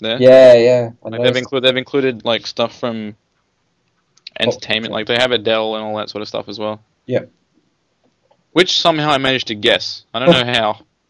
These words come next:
Speaker 2: Nice.
Speaker 1: but <laughs>
Speaker 2: Good job.
Speaker 1: yeah. So I just wrote Fusro for Micah, and he got it.
Speaker 2: <laughs>
Speaker 1: So
Speaker 2: Well done. Yeah, um,
Speaker 1: Pretty good.
Speaker 2: so as we're talking about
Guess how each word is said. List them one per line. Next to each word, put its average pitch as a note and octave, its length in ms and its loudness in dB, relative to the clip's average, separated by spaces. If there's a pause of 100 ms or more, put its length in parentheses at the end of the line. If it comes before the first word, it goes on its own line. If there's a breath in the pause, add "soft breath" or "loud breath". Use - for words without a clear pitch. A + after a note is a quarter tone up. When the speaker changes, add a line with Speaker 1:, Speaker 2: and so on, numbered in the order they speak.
(120)
Speaker 2:
Nice. B2+ 260 2
Speaker 1:
but - 300 -12
<laughs> F3+ 180 -4 (1000 loud breath)
Speaker 2:
Good A#2 80 -20
job. G#2+ 160 -2
Speaker 1:
yeah. C#3+ 180 2
So C3+ 420 0
I B2 140 0
just - 420 -12 (240)
wrote A#2 220 -4
Fusro A#2 800 -6
for A2 100 -10
Micah, A2+ 340 -8
and G#2+ 100 -12
he G#2 80 -10
got F#2 180 -4
it. - 140 -14 (320)
Speaker 2:
<laughs> C3 580 0
Speaker 1:
So - 200 -16 (1200)
Speaker 2:
Well - 100 -16
done. G2+ 340 -10 (1600)
Yeah, D#3 280 6
um, D3 80 8
Speaker 1:
Pretty A2+ 100 0
good. A2 80 0
Speaker 2:
so G2+ 160 2 (280)
as C#3+ 220 6
we're D3 100 6
talking D3+ 340 4
about A#2 280 2